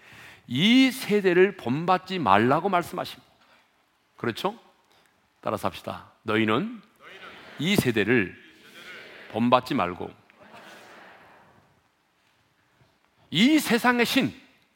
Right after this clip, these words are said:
공중권세 잡은 자가 지배하고 있는 이 악한 세대를 본받지 말라는 것이죠.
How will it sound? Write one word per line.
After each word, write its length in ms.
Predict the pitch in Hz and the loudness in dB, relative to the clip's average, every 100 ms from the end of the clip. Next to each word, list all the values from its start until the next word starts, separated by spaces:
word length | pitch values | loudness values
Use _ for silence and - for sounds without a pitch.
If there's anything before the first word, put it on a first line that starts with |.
| _ _ - - | _ _ -20 -8
공중권세 720 | 151 247 269 285 269 247 247 | -2 0 2 0 0 0 0
잡은 280 | 233 233 233 | 2 2 0
자가 280 | 226 226 226 240 - - - - | -2 0 0 -2 -18 -20 -20 -12
지배하고 640 | 233 220 220 214 208 208 | -8 2 6 6 6 2
있는 420 | 208 214 330 240 208 | 2 -2 0 -2 -4
이 120 | 247 | -6
악한 460 | - - - 240 240 | -4 -4 0 0 0
세대를 380 | - 226 240 | -4 -2 -2
본받지 400 | - 160 220 214 | -2 -2 -2 -2
말라는 380 | 220 165 196 240 | 0 0 0 0
것이죠. 320 | 226 160 127 | -2 -2 -6